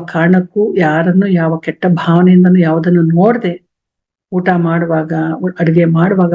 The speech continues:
ಒಳ್ಳೆಯ ಆಲೋಚನೆಯಿಂದ ಮಾಡಿ, ಒಳ್ಳೆಯ ಆಲೋಚನೆಯಿಂದ ಬಡಿಸಿ, ಒಳ್ಳೆದ್ದನ್ನೇ ಮಾಡ್ಕೊಳ್ಳುವಂತಾಗ್ಲಿ.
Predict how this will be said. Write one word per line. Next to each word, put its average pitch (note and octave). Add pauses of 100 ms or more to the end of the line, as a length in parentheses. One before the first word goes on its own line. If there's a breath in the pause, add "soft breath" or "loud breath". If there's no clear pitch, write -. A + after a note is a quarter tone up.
ಒಳ್ಳೆಯ A#3 (100)
ಆಲೋಚನೆಯಿಂದ E3+ (100)
ಮಾಡಿ, -
ಒಳ್ಳೆಯ F3+
ಆಲೋಚನೆಯಿಂದ F3+
ಬಡಿಸಿ, D#3 (540)
ಒಳ್ಳೆದ್ದನ್ನೇ E3
ಮಾಡ್ಕೊಳ್ಳುವಂತಾಗ್ಲಿ. D#3+